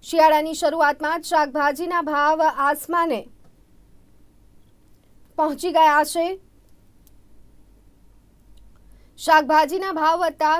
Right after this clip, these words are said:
ગૃહિણીઓનું બજેટ ખોરવાઈ ગયું છે. પ્રજા પર વધુ એક મોંઘવારીનો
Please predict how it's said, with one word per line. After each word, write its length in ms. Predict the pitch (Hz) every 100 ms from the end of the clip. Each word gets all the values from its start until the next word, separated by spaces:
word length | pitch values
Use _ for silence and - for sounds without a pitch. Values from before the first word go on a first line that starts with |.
| 294
ગૃહિણીઓનું 760 | 330 320 381 381 320 277 208 - 226
બજેટ 580 | 285 269 311 294 - 320 -
ખોરવાઈ 500 | - 330 294 254 214
ગયું 300 | 196 185 202
છે. 140 | 247 208 _ _ - - - _ _ - - _ _ _ - - - - - - - - _ - - _ _ - - _ _ - - _ _ - - - - - - - _ _ _ _ _ - - _ -
પ્રજા 360 | 294 320 370 392 320
પર 180 | 240 - - 247 214
વધુ 380 | 302 269 415 381
એક 340 | 339 349 349 311 233 269
મોંઘવારીનો 800 | 311 311 320 359 370 294 233